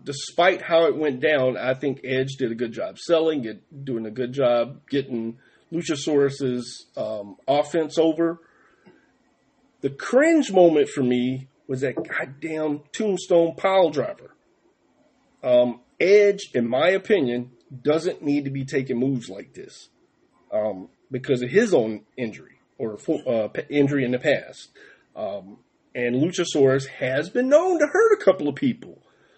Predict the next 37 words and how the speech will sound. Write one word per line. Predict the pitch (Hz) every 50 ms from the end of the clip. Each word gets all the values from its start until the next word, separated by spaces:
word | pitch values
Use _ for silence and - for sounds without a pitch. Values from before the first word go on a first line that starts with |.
| _ _ _ -
So | - - 151 143 135 127 127 123 120 - - -
I, | 139 147 147 - 95 151 151
I | 156
cringed | 151 - - 175 175 180 175 175 170 170 - -
when | 147 135 131
I | 127
saw | 127 - - 156 139 135 127
that, | 127 139 143 143 143 139 - - -
was, | 120 107 104 104 - - -
was | 98 113 -
hoping | - 151 165 170 - 160 143 135
that | 127 123 135 - -
<laughs> | - - - - -
Edge | 151 139 135 -
wouldn't | 170 170 147 135 127
get | 127 143 120
injured. | 127 139 147 147 143 156 160 156 147 - - - - - - _ _ _ _ _ -
Uh, | - 139 143
but | 139 214 277
I | 294
would | 269 254 240 226 185 170
give | 170 151
it | 139
a | 131
B | 123 123 131 127 135 -
overall. | - 143 147 147 156 147 127 117 113 110 117 123 127 131 - _ _ _ _ _ _ -
Um, | 107 107 107 110 101 101 107 98 - _ -
I, | 135 120 113 123 131
I |
thought | 131 147 139 135
it | 123 123
was | 131 127
a | 127
decent | 127 135 143 147 - - - - 120
match | 127 123 123 123 117 - - - - - _ _ -
and, | 117 113 113 113 117 117 110 107 117
uh, | 120 110 107 107 107 107 104